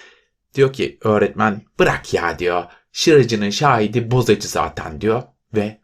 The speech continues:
uzaklaşıyor. Ne demek istiyor? Sizin etik değerleriniz, ahlaki değerleriniz birbirine yakın. O yüzden birbirinize şahit olmanız,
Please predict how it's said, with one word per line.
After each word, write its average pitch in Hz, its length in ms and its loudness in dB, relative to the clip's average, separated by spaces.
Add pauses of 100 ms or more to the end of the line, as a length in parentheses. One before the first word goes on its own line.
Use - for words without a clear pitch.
(100)
uzaklaşıyor. - 600 -6 (1500)
Ne 160 120 2
demek 156 240 -2
istiyor? 95 420 -6 (640)
Sizin 147 460 -4
etik 143 320 -4
değerleriniz, 110 720 2
ahlaki 120 600 -2
değerleriniz 98 720 0
birbirine 107 800 -2
yakın. 151 500 -2 (280)
O 180 160 2
yüzden 135 420 -2 (340)
birbirinize 151 600 0
şahit 143 460 0
olmanız, 107 580 0